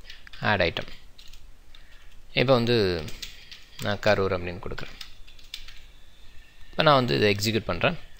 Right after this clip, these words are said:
ஒரே ஒரு சிட்டி மட்டும் கொடுத்துருக்கேன். எக்ஸிக்யூட் பண்றேன். இங்க கரூர் அப்படின்ற லிஸ்ட் இருக்கு. ரைட், இப்போ இதுக்கு மேல வரதெல்லாம் நான் வந்து ஒரு ஆட் பண்ணும் அப்படின்னு நினைக்கிறேன். எப்படின்னா ஒரு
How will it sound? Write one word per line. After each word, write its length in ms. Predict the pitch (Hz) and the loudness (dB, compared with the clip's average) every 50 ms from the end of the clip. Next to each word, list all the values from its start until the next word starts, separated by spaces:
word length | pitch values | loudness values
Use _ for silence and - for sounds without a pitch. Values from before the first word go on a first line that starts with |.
| - - - - - - 123 | -10 -8 -6 -4 2 8 12
ஒரே 140 | 127 131 143 147 147 139 | 12 12 12 12 10 8
ஒரு 120 | 123 113 101 95 87 - | 4 4 2 2 0 -2
சிட்டி 180 | - 113 110 110 107 | 0 0 0 0 0
மட்டும் 260 | 107 - 123 143 147 - - - - | 0 -2 -2 -2 -2 -6 -12 -12 -10
கொடுத்துருக்கேன். 440 | - 110 - 110 98 - 120 139 - - - - - - - - - - - | -10 -6 -6 -4 -2 -2 -2 -2 -4 -8 -14 -16 -16 -16 -16 -12 -8 -6 -4
எக்ஸிக்யூட் 340 | 101 101 113 107 - - - | -2 -2 -2 -2 -2 -2 -4
பண்றேன். 240 | 95 92 98 151 156 | -4 -2 -2 -2 0
இங்க 100 | 123 101 - - | -2 -2 -4 -4
கரூர் 260 | - - 92 92 87 92 | -4 -4 -2 -2 -4 -4
அப்படின்ற 340 | - - 82 82 - 101 90 78 | -6 -6 -8 -6 -6 -4 -4 -4
லிஸ்ட் 200 | - - - - | -4 -4 -4 -6
இருக்கு. 160 | - - - - - - - - - - - - - - - | -6 -8 -10 -10 -10 -12 -12 -14 -16 -16 -14 -12 -8 -6 -6
ரைட், 180 | - - - - - - - - - - - - - - - - - - | -6 -6 -6 -10 -12 -14 -14 -14 -12 -12 -12 -14 -14 -16 -18 0 2 2
இப்போ 180 | 85 - 170 139 104 107 120 - - 170 | 8 12 12 12 12 10 6 4 4 4
இதுக்கு 300 | 185 180 240 - - 240 220 190 | 4 4 2 0 2 4 8 10
மேல 240 | 170 170 190 196 180 160 | 10 12 12 10 10 10
வரதெல்லாம் 400 | 147 135 127 123 123 127 143 143 135 | 8 8 8 6 4 4 4 4 4
நான் 120 | 113 101 101 | 2 2 0
வந்து 200 | 110 110 131 135 113 104 98 95 90 87 87 92 - - - - - - 113 | 0 0 0 2 2 2 2 0 0 -2 -4 -6 -8 -10 -10 -10 -8 -4 4
ஒரு 80 | 95 101 104 120 | 8 10 10 12
ஆட் 180 | 147 147 - - | 10 8 6 2
பண்ணும் 320 | 117 104 101 101 104 95 - - - - - - - | 0 0 -2 -4 -6 -8 -10 -12 -16 -16 -14 -12 -10
அப்படின்னு 300 | 92 92 110 110 104 95 | -6 -4 -4 -4 -2 -2
நினைக்கிறேன். 340 | 95 95 90 - 104 123 151 - - - - - - - - - - - - - - - - - - - 101 98 | -4 -2 -2 0 -2 -2 -2 -6 -12 -14 -16 -16 -16 -18 -18 -20 -20 -20 -18 -18 -18 -16 -16 -12 -8 -6 -6 -6
எப்படின்னா 400 | - - 98 95 90 98 127 160 - - - - - - - - - - - - - - - - - 104 | -4 -2 -2 0 2 4 4 2 2 -2 -8 -12 -14 -12 -12 -12 -12 -14 -16 -18 -18 -18 -12 -6 -4 -2
ஒரு 180 | 101 101 101 | 0 2 2